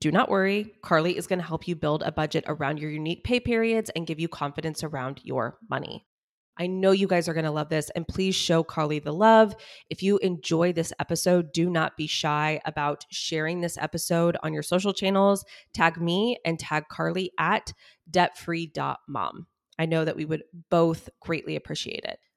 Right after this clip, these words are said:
Enjoy this one. I know you're gonna love it. Without further ado, here is my conversation with Carly Hill from The Debt Free Mom.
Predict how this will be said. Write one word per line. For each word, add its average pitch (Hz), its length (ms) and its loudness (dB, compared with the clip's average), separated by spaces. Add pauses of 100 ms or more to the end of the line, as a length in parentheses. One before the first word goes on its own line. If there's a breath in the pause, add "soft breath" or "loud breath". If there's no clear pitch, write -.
(100)
Enjoy 208 300 4
this 190 200 0
one. 185 360 2
I 160 60 0
know 160 100 2
you're 165 120 4
gonna 190 180 4
love 170 180 4
it. 170 200 0
Without - 400 -2
further 196 240 2
ado, 202 300 4
here 226 300 -2
is 226 200 -8
my 220 120 -4
conversation 180 920 -2 (120)
with - 160 -8
Carly 208 320 -2
Hill 185 300 0
from 165 180 -10
The 160 60 -2
Debt - 200 -6
Free 160 160 -2
Mom. - 320 -8